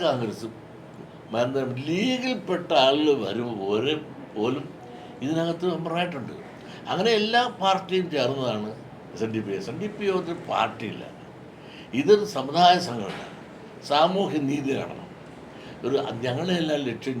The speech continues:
ഞാനൊരു പാർട്ടിയുടെയും വിധേയനല്ല. എനിക്കൊരു സോഷ്യലിസ്റ്റ് ചിന്താഗതിയുണ്ട്. ആ സോഷ്യലിസ്റ്റ് ചിന്താഗതി കൂടെ നടപ്പാക്കണം എന്നുള്ളതല്ലാതെ ആരുടെ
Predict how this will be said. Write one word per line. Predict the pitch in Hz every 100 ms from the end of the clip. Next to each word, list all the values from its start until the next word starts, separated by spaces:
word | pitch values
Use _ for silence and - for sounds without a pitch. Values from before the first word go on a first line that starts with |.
| 107
ഞാനൊരു | 123 165 143 131
പാർട്ടിയുടെയും | 120 104 - 117 113 113 - - - - - - - -
വിധേയനല്ല. | 101 92 117 107 85 73
എനിക്കൊരു | 92 135 190 196 -
സോഷ്യലിസ്റ്റ് | 143 196 - 226 214 - 180
ചിന്താഗതിയുണ്ട്. | 135 110 123 113 95 87 - - - - - - - - - - - - 165
ആ | 196 -
സോഷ്യലിസ്റ്റ് | 170 190 202 214 - 214 156
ചിന്താഗതി | 151 143 165 165 156 151
കൂടെ | 147
നടപ്പാക്കണം | 120 120 135 143 143 147 123
എന്നുള്ളതല്ലാതെ | 113 92 71 78 82 82 85 - - - - - - - - - - 113
ആരുടെ | 131 143 151